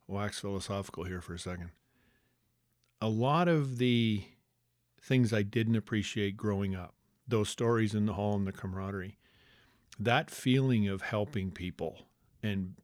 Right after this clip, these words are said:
being in a position to change people's lives in a positive way every single day, I had grown up with. I certainly wasn't there when my dad ran the calls.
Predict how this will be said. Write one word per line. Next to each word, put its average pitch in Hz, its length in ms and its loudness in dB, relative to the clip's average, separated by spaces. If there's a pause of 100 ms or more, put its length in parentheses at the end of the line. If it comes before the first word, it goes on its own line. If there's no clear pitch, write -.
(140)
being 120 320 4
in 110 140 2
a 104 60 0
position 104 500 -2
to 95 80 0
change 101 400 -4
people's 98 340 -10
lives 95 340 -6
in 90 120 -8
a 87 40 -10
positive 95 520 -8
way 95 260 -6
every 98 300 -6
single 98 420 -6
day, 92 460 -6 (520)
I 107 180 0
had 117 220 0
grown 107 300 0
up 90 180 -8
with. - 220 -14 (720)
I 117 140 0
certainly 131 460 0
wasn't 101 320 0
there 95 160 -2
when 95 100 -4
my 95 140 -4
dad 92 280 -4
ran 92 220 -6
the 90 60 -8
calls. 92 480 -6